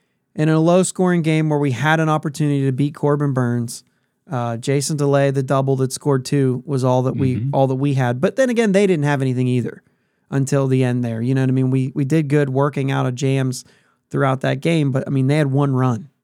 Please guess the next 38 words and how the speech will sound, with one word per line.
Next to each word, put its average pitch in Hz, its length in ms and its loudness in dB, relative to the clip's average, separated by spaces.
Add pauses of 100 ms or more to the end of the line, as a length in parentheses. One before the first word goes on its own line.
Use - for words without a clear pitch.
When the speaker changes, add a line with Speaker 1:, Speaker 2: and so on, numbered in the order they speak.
(400)
Speaker 1:
going 131 320 0
into 127 160 0
Speaker 2:
Yeah. 120 120 -2
Speaker 1:
the, - 220 -10
going 135 280 0
into 127 180 0
the 117 80 -6
bottom 123 320 0
of 113 60 -4
the 113 60 -4
ninth. 117 340 -6
So, 120 340 -6 (960)
um, 113 380 -4 (520)
and 220 140 2
then 247 80 4
Speaker 2:
That 240 60 4
was 220 60 2
the 220 60 4
Speaker 1:
another 214 140 4
Speaker 2:
game 147 180 2
we 101 60 -2
really 101 320 2
let 95 260 -2
slip 98 260 -6
away. 92 380 -2
We 98 80 -8
Speaker 1:
I 170 140 2
Speaker 2:
really 90 160 -2
should 98 160 -10
have 87 100 -6
had 92 180 -10
that. 95 260 -10
Speaker 1:
Yeah, 262 240 0
and 240 100 0
you 226 80 2
get 220 200 -2
the 233 80 -6
series, 247 600 -2